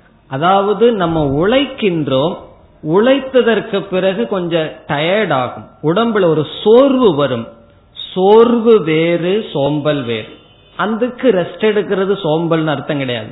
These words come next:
ஏன்னா உழைச்சிட்டு வந்திருக்கோம், நம்ம உடல்ங்கிறது ஒரு மெஷின் போல, மெஷினுக்கு கூட கொஞ்ச நேரம் ரெஸ்ட் கொடுக்கறோம் அல்லவா, அப்படி இந்த உடலுக்கு கொடுக்கறோம். அது சோர்வடைகிறது, அதை நம்ம தயார்படுத்துறோம். ஆனா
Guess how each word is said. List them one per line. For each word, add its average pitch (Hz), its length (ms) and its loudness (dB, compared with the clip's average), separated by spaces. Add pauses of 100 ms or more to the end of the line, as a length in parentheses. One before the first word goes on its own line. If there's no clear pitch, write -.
ஏன்னா 196 240 -6
உழைச்சிட்டு 185 500 0
வந்திருக்கோம், 147 600 -2 (400)
நம்ம 165 360 -2
உடல்ங்கிறது 190 680 0
ஒரு 170 180 0
மெஷின் 147 380 -2
போல, 143 320 -2 (440)
மெஷினுக்கு 196 520 -2
கூட 202 220 0
கொஞ்ச 180 240 -2
நேரம் 175 320 0
ரெஸ்ட் 156 240 -4
கொடுக்கறோம் 156 460 -2
அல்லவா, 139 320 -2 (360)
அப்படி 196 320 -4
இந்த 240 240 2
உடலுக்கு 190 500 0
கொடுக்கறோம். 135 580 -6 (360)
அது 202 260 -4
சோர்வடைகிறது, 165 1080 0 (340)
அதை 208 200 -4
நம்ம 180 280 -2
தயார்படுத்துறோம். 131 920 -2 (400)
ஆனா 147 200 -4